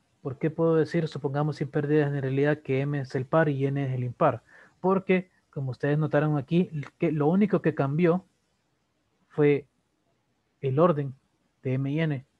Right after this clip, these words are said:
De ahí todo el argumento es exactamente el mismo. Precisamente por eso le di copy paste. Y es que en realidad el argumento es exactamente el mismo, lo único que cambió es el orden de M y N.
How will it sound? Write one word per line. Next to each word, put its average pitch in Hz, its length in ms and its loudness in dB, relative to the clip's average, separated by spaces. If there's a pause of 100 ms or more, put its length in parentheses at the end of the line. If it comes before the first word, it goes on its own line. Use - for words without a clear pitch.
(140)
De 123 100 -6
ahí 127 140 -2
todo 156 240 4
el 156 60 6
argumento 156 500 0
es 143 60 0
exactamente 139 580 -6
el 117 100 -4
mismo. 131 320 -4 (680)
Precisamente 131 560 -4
por 127 180 -2
eso 143 220 0
le 123 100 -4
di 127 120 -4
copy 117 500 -8 (500)
paste. 139 320 -6 (1000)
Y 131 60 -10
es 127 80 -10
que - 120 -2
en 143 120 0
realidad 127 260 0
el 151 80 2
argumento 160 460 0
es 135 80 -2
exactamente 175 540 -2
el 143 80 0
mismo, 160 360 -2
lo 147 100 -2
único 156 280 -2
que - 100 -18
cambió 143 400 -2
es 151 60 0
el 131 140 0
orden 156 340 0
de 135 140 -2
M 139 160 -4
y 151 140 -2
N. 143 240 -2